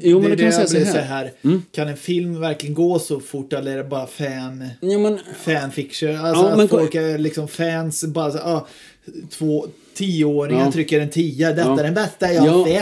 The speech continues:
Speaker 2: sett.
Speaker 1: ja, men nej.
Speaker 2: Och då blir det ju
Speaker 1: Ja.
Speaker 2: det här,
Speaker 1: Ja, men
Speaker 2: man,
Speaker 1: lyssna
Speaker 2: ni,
Speaker 1: nu.
Speaker 2: ni vet ju ingenting. Har ni sett
Speaker 1: <laughs>
Speaker 2: film?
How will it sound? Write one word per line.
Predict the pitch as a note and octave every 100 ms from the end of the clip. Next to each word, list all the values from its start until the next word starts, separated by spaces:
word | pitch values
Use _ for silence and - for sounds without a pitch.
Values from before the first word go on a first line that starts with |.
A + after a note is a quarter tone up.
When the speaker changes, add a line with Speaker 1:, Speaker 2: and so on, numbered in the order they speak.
| F3
Speaker 2:
sett. |
Speaker 1:
ja, | E3 F3+ F3
men | F3+ F3
nej. | D#3 D#3+ - - - D#3+ -
Speaker 2:
Och | F3+
då | F#3
blir | A3 G3+ F3+
det | G#3
ju | C#4+ D#4
Speaker 1:
Ja. |
Speaker 2:
det | D#4
här, | A#3 F#3+
Speaker 1:
Ja, | E3
men | F#3+
Speaker 2:
man, | G#3+
Speaker 1:
lyssna | G#3+ G#3+
Speaker 2:
ni, | E3+
Speaker 1:
nu. | B2+ F3+ F3
Speaker 2:
ni | F#3+ F#3+ F3+ E3+ F3 E3 A3 F3
vet | D#3
ju | C4 D#4
ingenting. | B3+ F#3 E3 D3
Har | D#3+
ni | G#3+
sett | A#3+ C4 A#3
Speaker 1:
<laughs> | -
Speaker 2:
film? | C#4 E4 F#3+ D#3